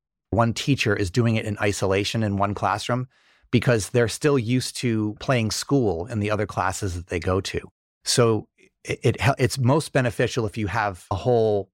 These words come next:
school that's dedicated to such a thing. Now, that's pretty impossible at this point. Maybe we'll get there someday, but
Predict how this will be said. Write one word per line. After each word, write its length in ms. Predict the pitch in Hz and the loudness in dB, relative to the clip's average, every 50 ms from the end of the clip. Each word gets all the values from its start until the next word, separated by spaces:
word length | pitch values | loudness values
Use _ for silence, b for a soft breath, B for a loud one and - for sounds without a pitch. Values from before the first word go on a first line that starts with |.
| _ - | _ -16
school 460 | - - - - 143 139 123 113 107 | -12 -12 -4 0 2 2 4 4 2
that's 200 | 98 101 - - | 0 0 -4 -2
dedicated 520 | - 113 104 117 107 - 113 101 92 87 - | -2 0 0 0 -2 -2 0 -2 -2 -2 -4
to 60 | 101 | -4
such 240 | - - 95 - - | -4 -4 -4 -4 -4
a 60 | 95 | -6
thing. 180 | - 101 92 107 | -4 -2 -2 0
Now, 140 | 139 156 160 - | 0 0 0 -2
that's 240 | 143 123 - - - _ _ _ _ _ _ _ _ - | -4 -4 -4 -6 -16 _ _ _ _ _ _ _ _ -2
pretty 220 | - 143 110 98 | 0 2 2 4
impossible 540 | 98 101 - - 123 113 - - 120 104 104 98 | 2 2 2 2 0 0 2 0 -2 0 0 0
at 80 | 90 - | 0 -2
this 180 | 101 87 - | -4 -4 -4
point. 360 | - - - 107 101 - - - _ _ - | -6 -2 0 0 0 0 -2 -6 _ _ -2
Maybe 160 | 104 113 107 | 0 0 2
we'll 100 | 104 104 | 2 0
get 200 | 98 110 101 - | 0 -2 -2 0
there 120 | - 95 85 | 0 -2 -2
someday, 460 | - - 117 113 95 - 92 90 95 | 0 0 0 0 0 -2 0 -2 0
but 200 | 90 110 107 | 0 0 -2